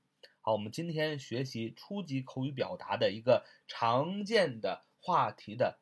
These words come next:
问答的一个规则。啊，当我们说口语的时候，呃，我们问，我们答，呃，常见的一个规则。很多小伙伴啊，都会问一个问题，就是说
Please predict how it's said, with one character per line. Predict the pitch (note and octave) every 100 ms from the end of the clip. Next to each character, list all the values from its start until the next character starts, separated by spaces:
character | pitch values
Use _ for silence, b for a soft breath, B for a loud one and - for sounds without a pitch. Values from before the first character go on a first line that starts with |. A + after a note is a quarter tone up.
| _
问 | - G#3 D3+
答 | A2 -
的 | C3+
一 | C3
个 | B2
规 | - G#3+ G#3
则。 | B2+ - _ _ _ -
啊， | E3 - _ -
当 | F3+
我 | D#3
们 | D#3
说 | - G3
口 | G3 D#3+ F3
语 |
的 | A#2
时 | G2+
候， | A2+ A2 - _ _ -
呃， | G#2+
我 |
们 | A#2+ F3+
问， | C4 - _ _ _
我 | - A#2+
们 | C3+
答， | A2+ C#3 - _ _ _
呃， | E2 E2 C#2 - _ _ _ _
常 | - A#2+ E3+
见 | G3+ D#3
的 |
一 | A#2+
个 | G#2
规 | - A#2+
则。 | G2+ - _ _ B B B
很 | -
多 | F#3+ B3+
小 | G#3+
伙 | -
伴 | F3 E3
啊， | B2 - _
都 | - B2
会 | C#3
问 | C3+ B2+
一 |
个 | B2+
问 | C#3 A#2+
题， | - C#3 _ _
就 | E3
是 | E3+
说 | F#3 G3